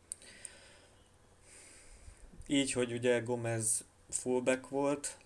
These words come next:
Lovren visszatérhetett a kezdőbe. Róla mi a véleményetek? Ugye volt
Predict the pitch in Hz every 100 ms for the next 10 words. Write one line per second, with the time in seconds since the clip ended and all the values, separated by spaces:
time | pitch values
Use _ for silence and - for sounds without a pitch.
0 | - 120 117 113 113 110 113 - 117 113
1 | 110 113 110 120 117 117 113 127 127 131
2 | 131 - - - - - - - 135 143
3 | 131 127 139 143 120 120 113 113 113 117
4 | 117 101 120 127 123 135 135 131